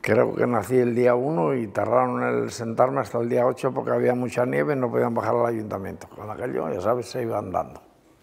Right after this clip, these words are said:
Pues mi padre, mi madre, yo tengo otra hermana mayor que yo y otro hermano más pequeño. Y bien, económicamente lo que había era lo justo. Cuando aquello, pues había vacas, cabras, ovejas,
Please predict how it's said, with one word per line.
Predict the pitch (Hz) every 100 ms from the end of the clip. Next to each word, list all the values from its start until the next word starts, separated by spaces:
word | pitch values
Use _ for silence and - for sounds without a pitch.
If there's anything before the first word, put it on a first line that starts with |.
| - - -
Pues | - 143 139
mi | 139
padre, | 123 202 202 208 196
mi | 151
madre, | 165 196 196
yo | 175 147
tengo | 156 160 170
otra | - 151 147
hermana | 151 156 156
mayor | 147 147 156
que | 156 160
yo | 180
y | 180
otro | 175 139
hermano | 139 143 143
más | 135 131 -
pequeño. | 135 151 156 107 87 - - _ _ _ _ _ _ - - _
Y | - 127 131
bien, | - 190 190 175 208 - - 214 156
económicamente | 131 143 151 170 175 170 180 180 202 233 226
lo | 160 135
que | 131
había | 131 143 180
era | 190 190
lo | 143
justo. | 120 196 - 160 131 123 120 113 123
Cuando | - 110 110
aquello, | 127 147 196
pues | 190 127 101
había | 110 117 117
vacas, | 117 147 160 170 165 -
cabras, | - 139 151 156 165 -
ovejas, | 131 135 160 - 165 165 - -